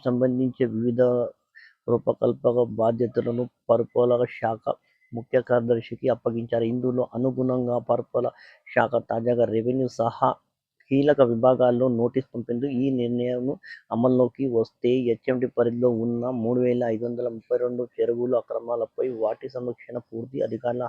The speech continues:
హైడ్రా పరిధిలో రానున్నాయి. ఏ అధికారులు బదిలిస్తున్నారంటే,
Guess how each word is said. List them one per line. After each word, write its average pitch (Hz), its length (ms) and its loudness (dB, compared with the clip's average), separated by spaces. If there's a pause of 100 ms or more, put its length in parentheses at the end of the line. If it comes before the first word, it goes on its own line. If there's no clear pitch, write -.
హైడ్రా 117 300 -6 (380)
పరిధిలో 120 400 2
రానున్నాయి. 117 680 -2 (760)
ఏ 123 180 2
అధికారులు 123 520 2
బదిలిస్తున్నారంటే, 117 1400 -2